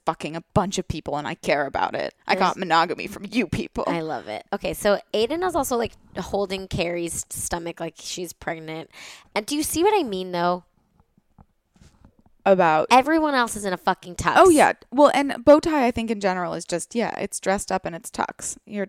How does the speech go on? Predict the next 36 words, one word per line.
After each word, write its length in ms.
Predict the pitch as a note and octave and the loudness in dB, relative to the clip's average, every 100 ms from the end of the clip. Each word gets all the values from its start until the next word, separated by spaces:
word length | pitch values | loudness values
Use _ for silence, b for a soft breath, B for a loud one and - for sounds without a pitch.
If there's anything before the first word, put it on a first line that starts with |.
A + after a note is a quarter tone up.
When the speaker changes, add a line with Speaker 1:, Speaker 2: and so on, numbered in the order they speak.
| _ - | _ -12
Speaker 1:
you're 200 | G3 F#3 | -8 -4
definitely, 420 | F3 F3+ D#3+ F#3 - - | -6 -6 -10 -12 -14 -14
you're 160 | F#3+ - | -12 -8
right 180 | - - | -8 -8
about 240 | - - - | -10 -10 -14
that. 160 | - - _ _ _ _ _ _ _ _ _ _ - | -14 -18 _ _ _ _ _ _ _ _ _ _ -10
Speaker 2:
And 220 | F3+ F3+ | -10 -8
Charlotte's 340 | - E3+ E3 | -2 -2 -2
like, 160 | F#3+ - | -8 -12
"Well, 100 | A3 | -14
why 260 | G#3 A3 C4 | -14 -16 -16
don't 160 | A3+ | -16
you 60 | F#3+ | -18
tell 180 | - G3+ | -18 -16
Richard 280 | G#3 - G#3+ | -16 -16 -16
how 80 | A3 | -16
you 120 | G#3+ | -18
feel?" 600 | - A3+ B3 C#4+ E3+ C3+ _ b b b b b - | -20 -20 -18 -18 -18 -20 _ b b b b b -12
Like, 120 | A#3+ | -4
look 200 | B3+ C#4 | -2 0
at 60 | |
how 140 | F#4 G4 | 0 0
Aiden 160 | C#4+ C#4 | -2 -4
is 100 | C4+ | -6
touching 260 | A#3+ A#3+ G#3 | -6 -6 -10
her. 60 | |
It's 160 | F#3+ - | -10 -10
so 260 | - G3+ | -6 -6
weird. 480 | B3+ F#3+ F3 F3 - - | -6 -6 -8 -8 -10 -6
Speaker 1:
Yeah, 240 | F#3 E3+ | -4 -2
he 180 | F#3 E3+ | -4 -2
really 240 | F#3 F#3 | -2 -2
can't 280 | - - - | -4 -12 -10
stop 240 | - - - | -8 -10 -10
touching 340 | - - A3 | -14 -14 -14
her. 280 | A3 A3 | -14 -14